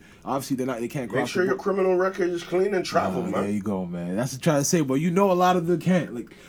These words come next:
Speaker 1: I'm just try-, my whole thing is focusing
Speaker 2: You have
Speaker 1: out
Speaker 2: to
Speaker 1: here
Speaker 2: clean
Speaker 1: and
Speaker 2: it
Speaker 1: there.
Speaker 2: up. You have,
Speaker 1: Yeah.
Speaker 2: like, bro, you have to try, like,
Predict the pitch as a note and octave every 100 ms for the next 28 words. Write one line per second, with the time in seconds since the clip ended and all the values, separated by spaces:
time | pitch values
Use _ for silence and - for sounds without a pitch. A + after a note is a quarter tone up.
0 | - D3+ A#3 A#3 C4+ C4+ E3 E3+ A3 B3+
1 | - A3+ D3+ E3+ F#3 E3+ D3 C3 C#3 C3+
2 | D#3 E3+ G#3 D#5 - - - - - -
3 | - - E3+ D#3 - G3 D3+ G3 F#3+ B2+
4 | - - - A2 C#3 E3 F3 D#3+ D3 D#3+
5 | - D3+ -